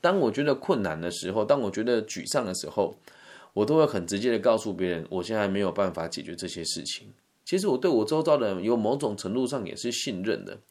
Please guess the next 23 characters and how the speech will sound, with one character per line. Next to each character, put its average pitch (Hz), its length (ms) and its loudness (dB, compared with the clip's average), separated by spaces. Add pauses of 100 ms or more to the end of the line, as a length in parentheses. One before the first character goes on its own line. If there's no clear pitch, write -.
(120)
我 117 140 2
是 208 160 0
很 165 240 0
敢 95 240 2
跟 123 220 -2
别 113 100 4
人 113 220 0
表 - 180 -2
达 57 220 -6
我 62 160 -4
的 92 100 -2
沮 - 200 -10
丧、 104 240 -2
我 85 60 -6
的 90 100 -6
自 107 180 -4
信 95 160 -4
跟 95 100 -4
我 71 140 -6
的 95 60 -14
不 - 160 -6
安 - 260 -6
的， 64 100 -14